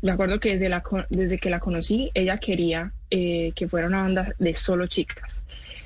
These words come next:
Entonces, eh, también como por ese, eh, espíritu que tiene ella de empoderar a la mujer y de, y de que todo sea por medio de la mujer y demostrar que hay mujeres que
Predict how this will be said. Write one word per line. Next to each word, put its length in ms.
Entonces, 920
eh, 760
también 260
como 440
por 140
ese, 240
eh, 840
espíritu 640
que 160
tiene 380
ella 240
de 340
empoderar 420
a 60
la 100
mujer 520
y 140
de, 260
y 120
de 80
que 140
todo 240
sea 360
por 100
medio 200
de 60
la 60
mujer 280
y 60
demostrar 380
que 280
hay 120
mujeres 380
que 140